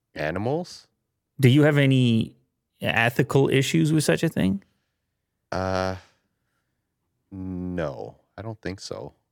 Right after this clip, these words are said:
Speaker 2: Wow.
Speaker 1: Yeah. I,
Speaker 2: But
Speaker 1: I'm more like science. I, I like technology and science.
Speaker 2: Come back with a bang.
Speaker 1: Biology.
Speaker 2: Come back with a bang.
Speaker 1: Uh, yeah.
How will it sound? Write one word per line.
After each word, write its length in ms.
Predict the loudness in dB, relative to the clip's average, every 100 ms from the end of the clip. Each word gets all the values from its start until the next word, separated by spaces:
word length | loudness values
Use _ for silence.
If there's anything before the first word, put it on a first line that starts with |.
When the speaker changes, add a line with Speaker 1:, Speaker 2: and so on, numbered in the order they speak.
| _ _ _ 0
Speaker 2:
Wow. 260 | 2 2 0 _ _ _ _ _ _ _
Speaker 1:
Yeah. 220 | -18 -18 -18 _ _ _ _ 2
I, 100 | 4
Speaker 2:
But 100 | 4
Speaker 1:
I'm 160 | 0
more 500 | -2 0 0 0 -4 -8 -8
like 200 | -8 -8
science. 680 | -10 -8 -8 -14 -20 -20 -10
I, 80 | -6
I 160 | -4 -4
like 320 | -4 -6 -8
technology 800 | -10 -10 -8 -6 -8 -10 -16 -20 _ _ _ _
and 120 | -18
science. 580 | -12 -12 -14 -20 _ _ _ _ _ 2
Speaker 2:
Come 180 | 6
back 160 | 6 6
with 120 | 4
a 40 | 4
bang. 300 | 4 6 4
Speaker 1:
Biology. 340 | 2 -4 0
Speaker 2:
Come 160 | 2 4
back 140 | 4
with 120 | 4
a 40 | 2
bang. 280 | 2 0 -4
Speaker 1:
Uh, 60 | -8
yeah. 240 | -10 -10